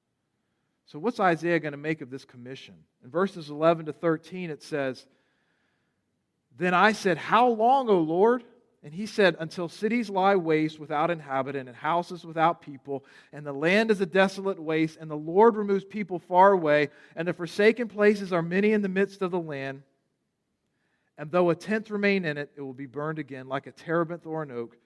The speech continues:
whose stump remains when it fell, when it is felled. The holy seed is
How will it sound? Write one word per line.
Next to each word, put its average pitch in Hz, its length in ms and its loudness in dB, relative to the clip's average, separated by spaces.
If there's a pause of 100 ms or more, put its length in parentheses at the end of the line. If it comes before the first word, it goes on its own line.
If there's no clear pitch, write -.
(100)
whose 131 140 -18
stump 151 380 -10
remains 131 400 -18
when 113 140 -18
it 110 100 -14 (160)
fell, 104 260 -20
when 120 200 -18
it 127 80 -12
is 131 140 -12
felled. 101 360 -18 (400)
The 127 80 -16
holy 175 380 -6
seed 156 640 -16
is 120 340 -16